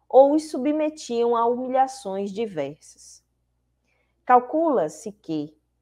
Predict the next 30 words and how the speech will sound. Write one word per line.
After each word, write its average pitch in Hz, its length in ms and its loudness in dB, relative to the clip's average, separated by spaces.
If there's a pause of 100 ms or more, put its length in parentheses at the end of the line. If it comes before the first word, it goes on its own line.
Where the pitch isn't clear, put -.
(300)
de 185 140 -4
mil 240 280 -2
quinhentos 311 560 -4
e 302 60 0
vinte 277 280 -6
e 285 40 -4
cinco 214 480 -8
a 202 80 0
mil 208 220 -4
oitocentos 269 720 -4
e 285 60 -8
sessenta 240 480 -8
e 160 60 -6
seis, 185 600 -6 (360)
doze 262 440 6
ponto 294 420 -2
cinco 247 420 -6
milhões 277 580 0
de 240 100 -6
indivíduos, 180 960 -6 (140)
estima-se 185 640 -8
que 190 160 -10
vinte 233 200 -4
e 247 40 -20
seis 196 220 -6
por - 160 -18
cento 175 440 -4
eram 170 240 4
ainda 202 400 0
crianças, 170 880 -10